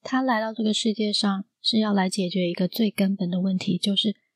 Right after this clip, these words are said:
人与神之间关系上的破裂。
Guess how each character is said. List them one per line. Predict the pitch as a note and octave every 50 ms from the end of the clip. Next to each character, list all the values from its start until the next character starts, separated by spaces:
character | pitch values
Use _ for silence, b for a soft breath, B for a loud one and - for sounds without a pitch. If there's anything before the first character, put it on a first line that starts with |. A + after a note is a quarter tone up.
| _ _ _ _
人 | - G#3 F#3+ F3+ F3 F3+ F3+ F#3+ G3+ A3
与 | A3+ F#3 F3+ F3
神 | E3+ - - F#3+ F3 F3 F3+
之 | - - - G3+
间 | - G#3+ G3+ G3+ G3+ G#3
关 | - _ - G#3 G#3 G#3 G#3+
系 | - - - G#3+ G3+ G3+
上 | G#3 - - G3+ F#3+ F3+ F3+ F3+ - _ _ _
的 | F#3+ F3+ F3+ F3+ F3+ F#3 F3+ - _ _ _ _
破 | - - A#3 G#3+ G3+
裂。 | G3+ G3+ G3+ F#3 E3+ F#3 -